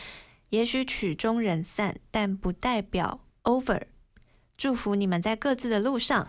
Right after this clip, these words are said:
be yourself。相信总有一天，我们可以再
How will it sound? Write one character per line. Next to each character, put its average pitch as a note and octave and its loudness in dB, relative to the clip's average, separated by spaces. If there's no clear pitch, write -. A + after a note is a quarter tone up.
be C#4+ 0
yourself。 C#4+ 2
相 C4 0
信 C4 0
总 C4 2
有 D4 2
一 B3 0
天， C4+ -2
我 G3+ 0
们 F#3+ 2
可 G#3+ -4
以 G3 0
再 G#3 0